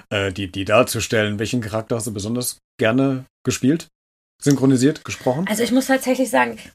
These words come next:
Speaker 2: ich würd jetzt erstmal nicht gerne sagen, ich fand's im Nachhinein nur witzig. Ich hab mir an einer Stelle des Kurses ausgesucht als Schauspielstück natürlich Ariel, die kleine Meerjungfrau.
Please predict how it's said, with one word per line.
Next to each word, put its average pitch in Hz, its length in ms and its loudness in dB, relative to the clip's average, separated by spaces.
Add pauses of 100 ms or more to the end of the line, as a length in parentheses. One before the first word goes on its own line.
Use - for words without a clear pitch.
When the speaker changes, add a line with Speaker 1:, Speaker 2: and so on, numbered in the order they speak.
Speaker 2:
ich - 160 -8
würd 285 180 4
jetzt - 140 4
erstmal 254 340 2
nicht 220 240 -2
gerne 269 320 2
sagen, 226 240 2
ich 226 100 -8
fand's 233 220 -2
im 233 100 -2
Nachhinein 220 440 0
nur 208 160 -2
witzig. 247 340 0
Ich 196 160 -8
hab 214 140 0
mir 208 400 2
an 190 120 -4
einer 202 300 0
Stelle 214 340 0
des 196 160 -6
Kurses 220 380 -2
ausgesucht 202 600 -2
als 190 220 -2
Schauspielstück 247 880 2
natürlich 233 540 0
Ariel, 202 320 2
die 214 60 -4
kleine 208 260 2
Meerjungfrau. 240 640 0